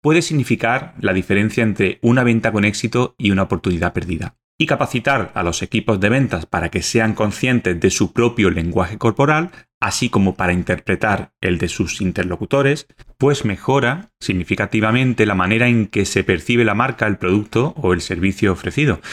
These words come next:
Esto no solo ayuda a transmitir confianza y credibilidad, sino que también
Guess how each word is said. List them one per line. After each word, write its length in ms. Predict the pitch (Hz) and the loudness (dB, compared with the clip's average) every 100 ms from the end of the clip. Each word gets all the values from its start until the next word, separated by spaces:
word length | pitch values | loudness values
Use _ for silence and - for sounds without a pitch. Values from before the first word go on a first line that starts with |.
| - - | -8 -4
Esto 240 | 131 185 | -2 0
no 60 | 175 | 0
solo 220 | 165 156 | 2 2
ayuda 320 | 139 165 117 | 4 4 4
a 60 | 101 | 0
transmitir 460 | 95 104 98 101 | -2 -2 0 0
confianza 480 | 104 95 101 92 98 | 0 0 0 0 0
y 20 | |
credibilidad, 560 | 95 90 90 92 147 143 | -2 0 2 2 2 0
sino 300 | - 98 87 | 0 0 2
que 100 | 95 | 0
también 680 | - 85 85 107 131 165 | 0 -2 2 2 2 0